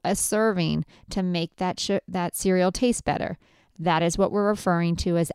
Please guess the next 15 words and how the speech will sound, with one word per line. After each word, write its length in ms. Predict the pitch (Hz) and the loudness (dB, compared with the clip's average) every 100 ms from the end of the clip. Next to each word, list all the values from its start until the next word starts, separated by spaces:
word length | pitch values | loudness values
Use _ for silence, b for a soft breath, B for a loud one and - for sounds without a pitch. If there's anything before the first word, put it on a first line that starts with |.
| - | -6
added 400 | 175 151 156 156 | -4 -2 0 -2
sugar. 540 | - - 151 - - - - _ _ _ _ - | -4 -6 -6 -10 -14 -18 -20 _ _ _ _ -14
Okay? 380 | 143 165 185 269 b b b b b b | -8 -2 0 -2 b b b b b b
So 180 | - 202 | 4 6
we 180 | 262 | 6
know 180 | 339 277 | 8 10
that 160 | 240 220 | 10 10
Americans 560 | 214 214 220 254 226 | 10 6 4 4 2
are 100 | 208 | 0
consuming 580 | 202 214 196 196 180 175 | -4 -8 -6 -4 -4 -4
between 580 | 170 180 - 180 175 170 | -6 -10 -8 -6 -4 -6
twenty-two 920 | - - 247 240 262 262 - 226 214 - | -8 -6 0 2 0 -2 2 4 4 2
and 220 | 185 170 | 0 -2
thirty 680 | - - 214 208 208 214 202 _ | -6 2 4 6 4 2 0 _
teaspoons 1080 | - - - 269 269 - - 175 160 160 - | -4 -4 0 2 2 2 2 4 4 2 -2